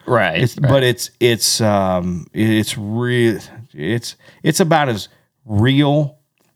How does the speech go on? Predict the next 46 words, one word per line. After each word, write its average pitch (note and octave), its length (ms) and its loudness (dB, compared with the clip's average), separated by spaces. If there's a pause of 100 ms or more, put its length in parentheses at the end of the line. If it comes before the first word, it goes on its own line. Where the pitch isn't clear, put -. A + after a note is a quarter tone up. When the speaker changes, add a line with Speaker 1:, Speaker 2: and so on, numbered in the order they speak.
Speaker 2:
um, G2 840 0
nineties, A2+ 840 0
eighties, A#2+ 440 0
nineties G#2+ 720 0
rock G#2 520 0
like A2 200 0
that. B2 360 0 (560)
It's - 160 0
about A#2+ 220 2
as G2 100 -6
real G#2+ 240 2
as F#2+ 100 -2
it F2+ 80 -2
gets. F2 460 -6
These F#2 100 -6
Speaker 1:
Yeah. F2+ 160 0
Speaker 2:
dudes G2+ 220 2
are F#2+ 80 -2
just F#2+ 180 -2
doing E2 240 -2
it. - 160 -14 (240)
And F3 100 2
I, F3+ 120 4
they F#3 160 0
have E3+ 160 2
some G2+ 420 -4
newer A2 380 2
sounding F#2 400 -2
stuff - 240 -4
too, F#2+ 200 0
but, F2 220 -2 (380)
like, F2 160 -6
the F#2+ 80 -2
majority F#2 480 0
of F2 80 -6
their, D#2+ 280 -8
their, E2+ 540 -8
uh, D#2+ 220 -6
that F2 160 -2
album F2 260 -2
that D#2+ 140 -8
I E2+ 60 -6
listened E2+ 260 -8
to D#2+ 180 -8
is D#2 300 -14
like, D#2 300 -16